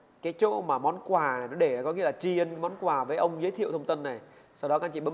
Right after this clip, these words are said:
register. Sau khi register xong rồi thì trong cái email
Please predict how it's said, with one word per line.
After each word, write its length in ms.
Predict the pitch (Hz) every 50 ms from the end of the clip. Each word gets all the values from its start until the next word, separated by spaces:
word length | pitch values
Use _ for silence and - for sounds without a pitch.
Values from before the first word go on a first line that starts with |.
| 175 170
register. 600 | 165 143 139 180 185 185 - 175 156 147 139 135 - - - - - - - -
Sau 200 | - - 190 185
khi 200 | 185 196 202 196
register 640 | 170 170 156 156 165 214 220 220 - 190 180 175 170
xong 220 | - 175 165 170 156
rồi 260 | 147 143 139 135 131 -
thì 180 | 139 135 127 -
trong 220 | - 160 156 151 143
cái 180 | - 160 165 - 190
email 580 | 180 165 160 139 147 147 147 147 147 143 139